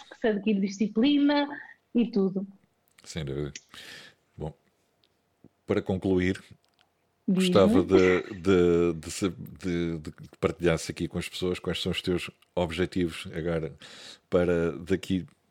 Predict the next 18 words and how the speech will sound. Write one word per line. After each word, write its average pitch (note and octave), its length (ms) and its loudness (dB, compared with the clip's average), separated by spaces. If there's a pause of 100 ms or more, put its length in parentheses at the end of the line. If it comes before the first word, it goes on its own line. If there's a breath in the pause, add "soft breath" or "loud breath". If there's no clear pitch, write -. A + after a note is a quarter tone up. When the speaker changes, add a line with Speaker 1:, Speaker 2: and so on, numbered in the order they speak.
(320)
Speaker 2:
para E2+ 120 -2
dois F#2 240 6
mil F#2 160 6
e F2+ 40 6
vinte F2 180 0
e F2 40 0
dois F2+ 140 6
para G2 100 8
a F2+ 40 6
frente, A2+ 360 4
não G2+ 140 2
é? E3+ 100 -8 (100)
<laughs> - 1300 -6
Speaker 1:
Olha, G3 440 2
os A#3 220 2
meus B3+ 280 0
objetivos A#3 960 0
são D#3+ 420 -2